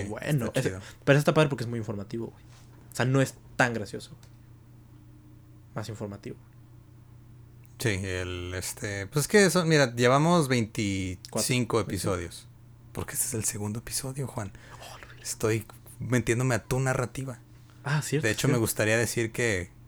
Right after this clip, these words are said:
Speaker 2: uno del, el, el episodio de esta semana, que salió el vi-, el miércoles,
Speaker 1: Es
Speaker 2: este, también estuvo muy bueno. Que el
Speaker 1: El
Speaker 2: segunda, la segunda aparición de Alex Fernández
Speaker 1: Sí.
Speaker 2: en Leyendas
Speaker 1: Pues me
Speaker 2: Legendarias.
Speaker 1: imag-, es que sí, güey.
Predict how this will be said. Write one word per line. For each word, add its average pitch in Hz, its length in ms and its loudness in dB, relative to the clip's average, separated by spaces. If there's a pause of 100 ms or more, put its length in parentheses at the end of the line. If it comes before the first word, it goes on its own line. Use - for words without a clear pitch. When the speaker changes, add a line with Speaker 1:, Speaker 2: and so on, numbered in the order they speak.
Speaker 2:
uno 123 220 4
del, 104 180 2
el, 107 280 2
el 101 140 2
episodio 113 500 0
de 117 60 4
esta - 200 -2
semana, 95 600 -4
que - 80 -12
salió 92 560 -8
el 98 160 -4
vi-, 92 180 -4
el 90 160 -2
miércoles, 98 600 -2 (600)
Speaker 1:
Es - 420 -12 (260)
Speaker 2:
este, - 400 -6
también 87 260 -6
estuvo - 240 -6
muy 92 160 -4
bueno. 101 260 -6 (300)
Que 117 180 -4
el 113 160 -2
Speaker 1:
El 110 180 -2
Speaker 2:
segunda, 95 420 -2
la 98 80 2
segunda 92 300 -4
aparición 95 400 -4
de 95 80 -2
Alex 92 200 -8
Fernández 98 440 -4
Speaker 1:
Sí. 117 60 -4
Speaker 2:
en 98 80 -4
Leyendas 92 280 -6
Speaker 1:
Pues 92 140 -12
me 101 80 -4
Speaker 2:
Legendarias. 113 260 -2
Speaker 1:
imag-, 107 200 -6
es - 120 -12
que - 160 -10
sí, 110 120 -8
güey. 107 180 -8